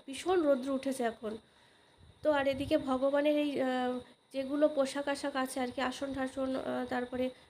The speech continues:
বিছানা সব তুলে পরিষ্কার করব। তো বাসন মাজা ছিল, জল ঝরে গেছে, এবার গোছাবো। আর জামা কাপড় কিছু কিছু শুকিয়ে গেছে। আর মোজাটা মাঠে আমাদের কলা বাগানে হয়েছিল, তো নিয়ে এসছে আজকে, তো রেখে দিয়ে আজ সময় করে আবার এটা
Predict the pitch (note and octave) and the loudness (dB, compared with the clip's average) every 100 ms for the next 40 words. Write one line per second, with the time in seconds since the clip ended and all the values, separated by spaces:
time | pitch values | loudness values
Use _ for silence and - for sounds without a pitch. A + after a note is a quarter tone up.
0 | - B3+ C4+ C4+ C4+ C4+ - B3+ C4+ C4 | -8 -4 -2 0 -2 -4 -2 0 2 0
1 | B3 - B3+ C4 B3+ - D#4 F4 - _ | -2 -4 -6 -2 -4 0 0 0 -8 _
2 | _ _ _ _ _ _ _ _ _ _ | _ _ _ _ _ _ _ _ _ _
3 | _ _ _ _ _ _ - C#4 C4+ D#4 | _ _ _ _ _ _ 0 2 4 4
4 | D#4+ D4 D4 D4+ D#4 D#4 D4+ C4+ C#4 D4 | 4 4 4 4 4 4 6 4 4 4
5 | C#4+ C#4+ D4+ C#4+ C#4 C4 C4 C#4 C#4+ D#4+ | 4 4 4 2 2 0 -2 -2 0 0
6 | G4 - - _ _ - B3+ B3 A#3+ A#3+ | -2 -12 -20 _ _ -6 0 0 2 2
7 | C4 C#4 C4+ C#4+ C4+ C4+ C4+ C#4+ - C4 | 4 0 0 -2 -4 -8 -6 -6 -6 -6
8 | C#4 C4+ C4 C4 C#4+ C4+ B3 B3 C#4 C#4+ | -4 -4 -4 -4 -2 0 0 0 -2 -2
9 | C#4+ C4 C4+ C#4 C#4 C#4+ C4+ C4 C4+ C#4 | -2 -2 -2 -2 -2 -2 0 0 0 0
10 | C#4+ C#4 B3+ B3+ B3 C4+ - - _ - | 0 2 0 0 0 0 -2 -12 _ -20
11 | _ D#4 D4+ D4 C#4+ D4 - D4 C#4+ - | _ -2 0 2 2 2 2 2 0 -4
12 | F4 G#4+ - _ _ _ D#4 D4+ C#4 - | -6 -6 -12 _ _ _ -2 0 0 -2
13 | D4+ D#4+ D4 C4 C4 - C4+ C#4 C#4+ C#4+ | 2 4 4 2 -2 -6 -4 0 0 2
14 | C#4+ C4+ C4+ C#4 C4+ C4+ C#4 | 2 2 2 0 0 0 -2